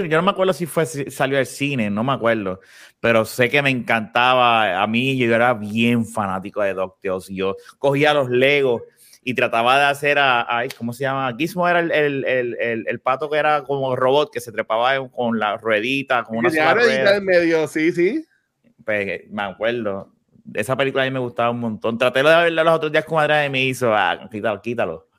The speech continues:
Speaker 2: Ay, María.
Speaker 1: <laughs>
Speaker 2: Es que son otros, son otros tiempos, este,
Speaker 1: Sí.
Speaker 2: pero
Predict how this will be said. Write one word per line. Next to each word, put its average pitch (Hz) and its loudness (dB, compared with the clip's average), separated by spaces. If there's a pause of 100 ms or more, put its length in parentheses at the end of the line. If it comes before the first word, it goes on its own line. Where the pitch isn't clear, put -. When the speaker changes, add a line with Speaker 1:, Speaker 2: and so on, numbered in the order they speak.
(120)
Speaker 2:
Ay, 160 8
María. 147 2
Speaker 1:
<laughs> - -4 (300)
Speaker 2:
Es 208 0
que 254 4
son 262 0
otros, 269 0
son 214 -2
otros 240 0
tiempos, 170 0
este, 160 -2
Speaker 1:
Sí. 147 -8
Speaker 2:
pero 165 -2